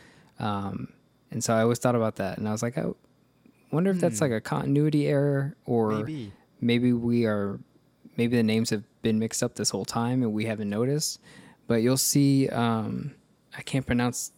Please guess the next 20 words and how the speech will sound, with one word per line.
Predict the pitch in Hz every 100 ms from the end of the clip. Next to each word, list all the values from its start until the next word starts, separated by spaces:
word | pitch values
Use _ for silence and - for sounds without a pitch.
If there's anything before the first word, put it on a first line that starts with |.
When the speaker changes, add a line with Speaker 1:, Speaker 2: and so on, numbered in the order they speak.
| _ _
Speaker 1:
the | 117
actor's | 110 - 117 113
name | 113 113
for | 117
Venelia, | 113 120 120 120 131 139 -
but | -
it's, | 139 -
like, | 113 - _ _ _ _ _ 147 131
Dawson | 113 117 - 135 131 131
Crows, | - 131 147 175 190 -
or, | - 120 120 135 _ _ _ - _
you | -
know, | 120 107
it's, | 107
it's, | 143 -
like, | 131 -
a | 113 107 _ _ _ - - _ _
European | 120 110 127 117
name. | 107 101 101
I, | 98